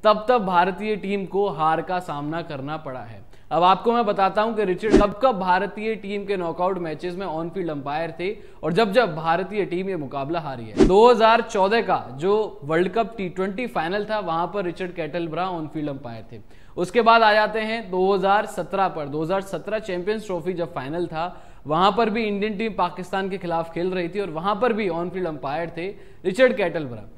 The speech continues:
अब आ जाते हैं दो हज़ार उन्नीस के वर्ल्ड कप सेमीफाइनल पे और वहां पर भी on field अंपायर रिचर्ड कैटलब्रा ही थे।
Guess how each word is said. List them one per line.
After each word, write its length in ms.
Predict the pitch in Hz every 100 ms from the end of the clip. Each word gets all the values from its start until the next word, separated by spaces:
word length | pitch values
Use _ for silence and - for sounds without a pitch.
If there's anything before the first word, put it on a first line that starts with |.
| - -
अब 140 | 180
आ 100 | 196
जाते 260 | 214 220 233
हैं 140 | 240
दो 160 | 196 196
हज़ार 340 | 185 214 - 180
उन्नीस 380 | 185 214 240
के 240 | 233 226 226 226 - -
वर्ल्ड 220 | 156 202 226
कप 160 | 247
सेमीफाइनल 640 | 247 196 202 180 165 175 208
पे 200 | 175 196 - - -
और 140 | 170
वहां 380 | 151 170 180 240
पर 220 | 247 240 202
भी 200 | 202 233 127 -
on 220 | 160 220 208
field 180 | 226
अंपायर 500 | 185 175 175 175 202
रिचर्ड 400 | 165 160 190 202 190
कैटलब्रा 600 | 160 147 160 143 135 135
ही 200 | 143 170
थे। 200 | 160